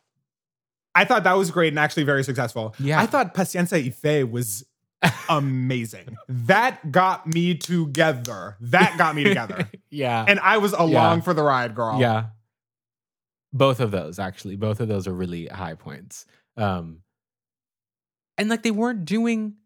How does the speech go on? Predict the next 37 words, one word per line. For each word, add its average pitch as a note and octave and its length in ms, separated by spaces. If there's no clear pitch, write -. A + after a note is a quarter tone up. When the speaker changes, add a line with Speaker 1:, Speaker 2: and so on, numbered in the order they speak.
Speaker 2:
I, F3+ 160
both G#3+ 260
of B3 100
those C3+ 160
numbers B2 220
actually C#3+ 240
weren't G3 200
doing F#3 260
that E3+ 200
much. C#3+ 560
Like, B2 320
they C#3+ 160
just C#3+ 220
Speaker 1:
Yeah. C3 220
Speaker 2:
lay, C3 160
like, B2 260
let B2 420
the C#3 400
song B2 580
take A#2+ 220
a G#2 40
bit A2+ 220
more A2+ 240
of G#2+ 80
a G#2 60
front F#2+ 260
seat, - 460
be A#2 100
driving G#2+ 300
Speaker 1:
Yeah. G2 60
Speaker 2:
some G2 160
things. - 680
Speaker 1:
Then C#4 180
I'll B3+ 160
also C#4 320
say, G#3 560
um, F3 540